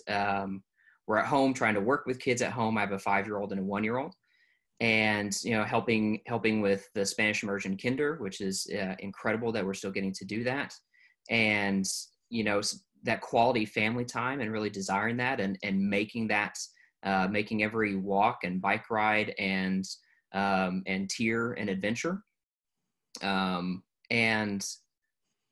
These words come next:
you know, and then staying up late, you know, to, to get, get work done. I think a lot of us are, are in that boat because there's just, you know, there's that challenge of, um, taking the, the incredible things that we would be doing in class and trying to make them incredible things,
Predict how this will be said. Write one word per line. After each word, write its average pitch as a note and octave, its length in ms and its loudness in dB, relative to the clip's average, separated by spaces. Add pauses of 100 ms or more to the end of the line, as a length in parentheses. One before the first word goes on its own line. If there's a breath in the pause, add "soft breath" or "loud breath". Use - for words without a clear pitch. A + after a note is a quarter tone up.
(160)
you C#3+ 120 0
know, B2 80 2
and D3+ 120 2
then D3+ 120 2
staying C#3+ 340 2
up C3+ 140 -4
late, C#3 280 0 (160)
you A2 220 -2
know, G#2+ 120 0
to, G#2+ 340 -2 (100)
to - 100 -8
get, A2 320 0 (200)
get A#2 180 0
work A2+ 220 -2
done. G2 300 0
I F#2 60 -2
think G2 220 -6
a G#2 40 -6
lot G#2 200 0
of G2+ 80 -2
us G#2 200 -4
are, G2 280 -2
are G2+ 160 -2
in G#2 180 -2
that G#2 240 -6
boat G2 320 0
because G2 240 -4
there's G2 200 -6
just, - 280 -6
you G2+ 140 -4
know, G2 60 -2
there's G2 160 -6
that G2 140 -4
challenge G#2+ 440 -2
of, G2 180 -2 (320)
um, G2 240 0
taking A#2 300 0
the, G#2 240 -4 (100)
the A2+ 120 -2
incredible C3+ 400 0
things B2 280 0
that A#2 120 0
we A2+ 100 0
would G#2+ 100 -2
be G#2+ 60 -4
doing G#2+ 280 -2
in G2+ 60 -4
class A#2+ 480 -2 (340 loud breath)
and G#2+ 140 0
trying A#2 280 2
to A#2 120 -4
make G#2+ 220 0
them G2+ 140 -2
incredible G2 440 -2
things, G2+ 580 -6